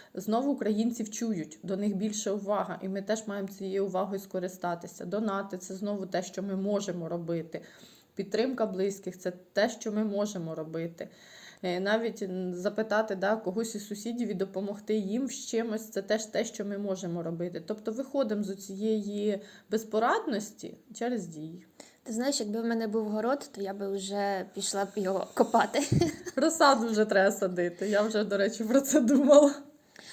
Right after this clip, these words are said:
Speaker 2: До речі, е, готуючись до нашої розмови, е, я прочитала поради, як бути самозарадним в часи ковіду. І скажу тобі, вони були майже такими самими.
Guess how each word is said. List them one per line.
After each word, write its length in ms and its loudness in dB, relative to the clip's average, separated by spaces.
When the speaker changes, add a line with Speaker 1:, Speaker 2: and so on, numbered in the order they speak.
Speaker 2:
До 120 2
речі, 340 0
е, 220 -2
готуючись 760 0
до 120 -2
нашої 360 -2
розмови, 480 0
е, 220 -4
я 340 -2
прочитала 560 -4
поради, 680 -2
як 440 -4
бути 340 -4
самозарадним 720 -4
в 120 -10
часи 300 -4
ковіду. 460 -4
І 460 4
скажу 340 -2
тобі, 240 -4
вони 240 -2
були 260 -2
майже 320 -2
такими 380 -10
самими. 560 -8